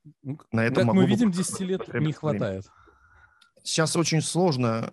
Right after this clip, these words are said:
Speaker 2: э, сказать, занимались ли мы последние годы построением структуры. Особенно там при Жозе,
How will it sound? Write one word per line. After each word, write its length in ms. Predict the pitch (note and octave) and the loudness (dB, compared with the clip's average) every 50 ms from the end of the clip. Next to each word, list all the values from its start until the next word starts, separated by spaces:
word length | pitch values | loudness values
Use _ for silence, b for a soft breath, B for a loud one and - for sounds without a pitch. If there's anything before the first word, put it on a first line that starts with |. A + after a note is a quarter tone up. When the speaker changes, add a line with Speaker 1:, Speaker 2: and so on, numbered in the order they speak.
| - | -10
Speaker 2:
э, 640 | - A2 G#2 G#2 G#2 A#2 - - - - - - - - | -10 -8 -8 -6 -6 -6 -6 -6 -6 -6 -8 -10 -14 -18
сказать, 540 | - - - B2 A2+ B2+ E3+ G#3+ G3 - - _ _ _ _ _ _ _ | -18 -6 -6 -4 -2 0 -2 -2 -4 -8 -14 _ _ _ _ _ _ _
занимались 520 | G#2+ B2 B2+ C3 C3+ D3 C#3 A#2+ - - | 0 0 2 2 2 2 0 0 -2 -2
ли 60 | A#2 | -2
мы 220 | A#2 B2 B2 A#2 - _ _ _ _ _ | 0 0 0 -2 -4 _ _ _ _ _
последние 440 | - A#2 - - B2+ A#2 G#2+ A2+ A2+ | -8 -8 -4 -4 -6 -4 -2 -4 -2
годы 440 | B2+ D#3 E3 C3+ A2+ G#2+ A2+ - - _ _ _ _ _ _ _ _ _ | -2 0 0 0 -2 -2 -4 -6 -10 _ _ _ _ _ _ _ _ _
построением 680 | - - - - B2 B2 C3 B2+ B2 A#2 G2+ G2 G2+ - | -12 -12 -8 -4 -2 0 0 2 0 0 0 -2 -6 -6
структуры. 580 | - - - - - _ - B1 - - - _ _ _ _ _ _ _ _ _ _ _ _ _ _ _ _ _ _ _ _ _ _ _ | -8 -12 -14 -16 -16 _ -16 -14 -14 -14 -18 _ _ _ _ _ _ _ _ _ _ _ _ _ _ _ _ _ _ _ _ _ _ _
Особенно 520 | - B2 - - D3 C#3 B2 B2 A2 G#2 G2 | -8 -6 -2 0 0 2 2 0 0 0 -2
там 180 | - - - | -4 -6 -8
при 160 | - - A#2+ A2+ | -4 -4 -4 -4
Жозе, 720 | G#2+ A2 A2+ G#2+ G2 A2 B2+ C3 C#3 C#3 C3 B2 A2 G2+ | -2 -4 -4 -4 -2 0 0 0 2 0 0 -2 -2 -6